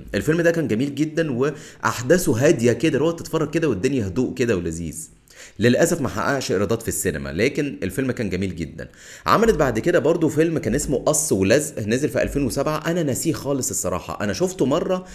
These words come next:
وكان لذيذ برضو يعني، برضو، آه، آه، أحداث برضو شباب برضو اللي مش عارف يتجوز، اللي عندهم مشاكل في الشغل وكده. كان حنان ترك وفتحي عبد الوهاب.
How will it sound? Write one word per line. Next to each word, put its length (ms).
وكان 360
لذيذ 380
برضو 300
يعني، 280
برضو، 440
آه، 40
آه، 320
أحداث 500
برضو 520
شباب 420
برضو 360
اللي 120
مش 120
عارف 240
يتجوز، 640
اللي 260
عندهم 420
مشاكل 320
في 100
الشغل 420
وكده. 180
كان 160
حنان 340
ترك 340
وفتحي 580
عبد 140
الوهاب. 360